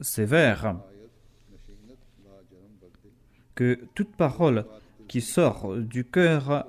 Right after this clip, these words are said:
a de l'effet sur le cœur. Toute parole du croyant doit sortir du tréfonds de son cœur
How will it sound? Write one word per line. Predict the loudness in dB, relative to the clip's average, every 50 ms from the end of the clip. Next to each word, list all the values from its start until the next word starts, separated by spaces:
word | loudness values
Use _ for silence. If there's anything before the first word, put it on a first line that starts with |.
| -8 -2 0
a | 0 2 0 0 -2 0
de | 2 4
l'effet | 4 2 2 0 0 -2 -2 -2
sur | -6 -8 -2 0 2 2 2 0 -4 -6
le | -4 -4
cœur. | -6 -6 -6 -6 -6 -6 -6 -6 -6 -4 -6 -6 -6 -10 -16 -20 -20 _ _ _ _ _ _ _ _ _ _ _ _ _ _ -20 -20 -20 _ _ -20 -20 -20 -20 -20 -20 _ -20 -20 -20 -20 -20 -20 -20 -20 -20 -20 _ _ -6
Toute | -6 -2 2
parole | 2 2 4 6 6 6 6 4
du | 4 0
croyant | -2 -2 0 2 4 4 4 4 4 4 2
doit | 2 2 2 2
sortir | 2 0 -2 -4 -4 -4 -2 0 0 0 0 0
du | -4 -6
tréfonds | -4 -2 -2 -2 -2 -2 0 0 2 2
de | 2 0
son | -2 -2 -4 -4 -4 _
cœur | 2 2 4 4 2 2 0 0 0 0